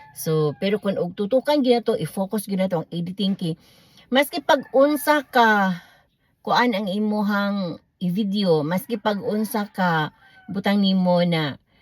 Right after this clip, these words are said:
dili kayo interesting nga nag-shooting ka, ang katong, kato na, ah, kanang gi-create nimo nga content, dili kay interesting, dili kay entertain-,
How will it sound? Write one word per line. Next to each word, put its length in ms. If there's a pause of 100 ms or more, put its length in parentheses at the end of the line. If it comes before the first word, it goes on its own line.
(140)
dili 320
kayo 320
interesting 1040 (160)
nga 300
nag-shooting 760
ka, 540
ang 480
katong, 500 (480)
kato 320
na, 380 (680)
ah, 400
kanang 320
gi-create 460
nimo 260
nga 80 (400)
content, 560
dili 320
kay 240
interesting, 640
dili 240
kay 160
entertain-, 560